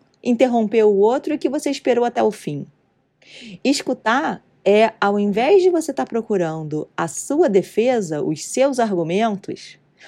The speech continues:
o porquê do, o porquê de você estar certo e o outro errado, escutar é você tentar identificar, na verdade, o que que o outro tá sentindo pra poder tá falando aquilo.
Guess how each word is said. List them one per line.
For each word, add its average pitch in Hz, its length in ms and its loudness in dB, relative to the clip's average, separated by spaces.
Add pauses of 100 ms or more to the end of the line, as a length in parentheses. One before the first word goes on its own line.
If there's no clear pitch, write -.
(100)
o 175 80 2
porquê 220 500 2
do, 196 180 4 (300)
o 190 120 10
porquê 190 440 0
de 214 120 0
você 165 480 2
estar 277 280 0
certo 170 560 -4
e 156 120 0
o 151 40 -2
outro 175 300 2
errado, 151 680 -4 (720)
escutar 202 760 0
é 196 100 0
você 208 460 -2 (400)
tentar 220 480 -4
identificar, 226 760 -2
na 208 120 -4
verdade, 185 760 -4
o 202 120 -4
que 285 180 -6
que - 140 -6
o 254 80 -2
outro 262 600 -2
tá 247 200 -6
sentindo 240 880 -2
pra 240 180 -4
poder 220 360 -2
tá 233 120 -10
falando 220 460 -2
aquilo. 196 600 -4